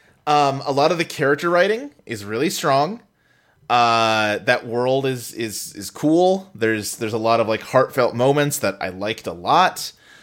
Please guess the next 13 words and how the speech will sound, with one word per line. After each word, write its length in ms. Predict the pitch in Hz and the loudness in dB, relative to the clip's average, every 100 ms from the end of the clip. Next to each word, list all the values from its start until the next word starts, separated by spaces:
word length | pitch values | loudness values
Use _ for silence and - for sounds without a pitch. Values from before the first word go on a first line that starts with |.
| _ _ _ _ _ _ _ - | _ _ _ _ _ _ _ -4
It's 220 | 165 165 | -4 -4
not 400 | 147 139 151 208 | -4 0 2 2
as 180 | 254 196 | 0 -4
good, 460 | 127 143 170 170 165 | -6 0 2 2 0
in 240 | - 113 | -4 -6
my 200 | 117 196 | 0 2
opinion, 800 | 165 123 139 110 101 98 95 107 - | 2 -2 -4 -8 -6 -6 -8 -10 -2
at 260 | 123 - - | 0 0 -4
tackling 680 | - 180 175 170 156 151 | -2 -2 -2 -2 -2 -2
a 60 | 135 | -2
lot 300 | 117 135 139 | 0 0 2
of 240 | 120 98 | 0 -4
big 640 | 98 127 143 147 143 135 123 | -6 0 2 0 -2 -8 -10